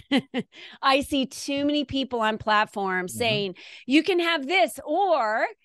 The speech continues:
Speaker 1: you can have this, or you can have this." Now, there's nothing wrong with creating, um,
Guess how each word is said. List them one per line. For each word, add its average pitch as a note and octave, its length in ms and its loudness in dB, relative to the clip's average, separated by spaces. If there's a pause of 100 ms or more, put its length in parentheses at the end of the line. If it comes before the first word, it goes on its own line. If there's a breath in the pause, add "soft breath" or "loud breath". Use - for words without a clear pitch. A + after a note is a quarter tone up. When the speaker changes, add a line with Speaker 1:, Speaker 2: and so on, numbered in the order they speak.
(120)
Speaker 1:
you C4+ 200 2
can D#4+ 140 -2
have C#4+ 260 -2
this, C#4 300 0
or D4 760 2 (240 soft breath)
you C4 180 -4
can C#4 180 -6
have B3 260 -4
this." B3+ 280 2
Now, B3+ 440 -2 (320)
there's E4 240 0
nothing F#4 540 -2
wrong C4 580 0
with G#3+ 600 -2 (260)
creating, B3+ 1080 0
um, F#3 760 -2